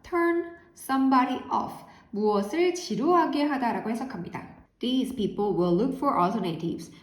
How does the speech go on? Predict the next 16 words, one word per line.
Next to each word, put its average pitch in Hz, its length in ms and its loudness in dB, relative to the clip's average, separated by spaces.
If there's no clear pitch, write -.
which, - 440 -2
if 220 200 0
cleverly 294 480 0
planned, - 380 -6
can 196 220 -4
be 180 160 2
exactly 269 580 -2
what 190 260 2
a 180 80 0
marketer 196 560 -2
or 175 360 0
persuader 202 800 -4
wants 240 340 0
you 175 140 -2
to 175 100 -10
believe. - 480 -8